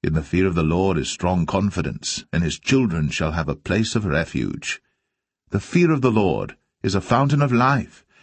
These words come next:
to depart from the snares of death. In the multitude of people is the king's honour, but in the want of people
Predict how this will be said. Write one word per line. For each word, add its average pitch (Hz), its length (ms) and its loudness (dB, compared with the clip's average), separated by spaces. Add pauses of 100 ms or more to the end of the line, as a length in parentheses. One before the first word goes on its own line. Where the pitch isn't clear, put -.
(140)
to 120 100 4
depart 143 560 4
from 113 160 2
the 95 60 0
snares 113 640 2
of 76 200 -4
death. - 480 -4 (840)
In 104 120 4
the 101 80 4
multitude 135 420 4
of - 160 -2
people 107 540 0 (520)
is 85 200 0
the 80 100 -2
king's 127 560 2
honour, 82 360 -2 (760)
but 95 80 0
in 95 80 2
the 90 100 2
want 135 400 2
of 101 200 -4
people 76 540 -2